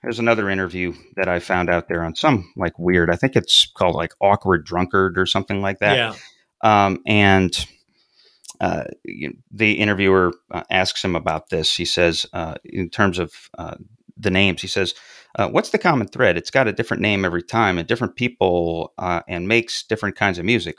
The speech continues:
Speaker 1: Uh, what makes it the O C's?" And then Dwyer responds, "Me." And,
Speaker 2: <laughs>
Speaker 1: and, and then the interview says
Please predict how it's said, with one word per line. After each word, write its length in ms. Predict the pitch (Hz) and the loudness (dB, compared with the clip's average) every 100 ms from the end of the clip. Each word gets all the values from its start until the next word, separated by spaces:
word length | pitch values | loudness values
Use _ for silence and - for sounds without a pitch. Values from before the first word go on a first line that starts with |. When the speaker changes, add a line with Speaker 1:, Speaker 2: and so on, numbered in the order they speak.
| - | -6
Speaker 1:
Uh, 140 | 90 | -6
what 240 | - 135 120 | -2 -2 0
makes 300 | 110 117 - | 0 0 -2
it 140 | 95 | -2
the 140 | 101 92 | 0 0
O 100 | 82 | 0
C's?" 400 | - 127 80 - - _ _ - | 0 0 0 -6 -14 _ _ -4
And 140 | 98 | -2
then 80 | 92 | 0
Dwyer 260 | 98 98 92 | 2 2 2
responds, 500 | 85 - 92 85 - _ - | 0 -2 -2 -2 -8 _ -4
"Me." 380 | 123 175 85 - _ _ _ _ _ _ _ _ | 0 0 -2 -10 _ _ _ _ _ _ _ _
And, 380 | 226 - - 101 | -4 -2 -4 -6
Speaker 2:
<laughs> 80 | - | -8
Speaker 1:
and, 220 | 113 - | -8 -2
and 120 | 269 185 | 0 2
then 160 | 156 | 0
the 140 | 139 120 | 0 0
interview 320 | 120 113 107 | 0 -2 -4
says 400 | - 98 92 | -2 -2 -2